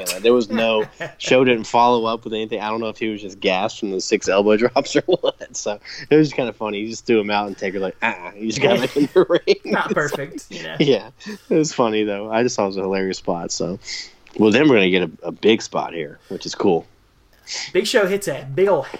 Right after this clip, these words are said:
Speaker 2: headbutt on The Undertaker and busts Taker open, and I, I don't know if he busted himself open a little bit too, but,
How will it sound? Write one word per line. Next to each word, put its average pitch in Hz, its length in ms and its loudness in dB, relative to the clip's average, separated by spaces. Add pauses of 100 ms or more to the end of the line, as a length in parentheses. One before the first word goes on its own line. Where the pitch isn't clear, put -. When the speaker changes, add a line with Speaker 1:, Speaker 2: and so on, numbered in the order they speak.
(120)
Speaker 2:
headbutt 160 500 0 (400)
on 156 160 -2
The 151 80 -6
Undertaker 147 760 -2
and 135 180 -8 (340)
busts 160 640 -2 (160)
Taker 226 400 2
open, 156 480 -2
and 139 260 -8 (200)
I, 160 260 -12
I - 80 -10
don't 233 140 0
know 196 80 2
if 165 80 -2
he 165 80 -4
busted 175 320 0
himself 226 380 -2
open 156 200 0
a 151 40 -4
little 151 200 -2
bit 151 260 -2
too, 202 380 0
but, 143 280 -4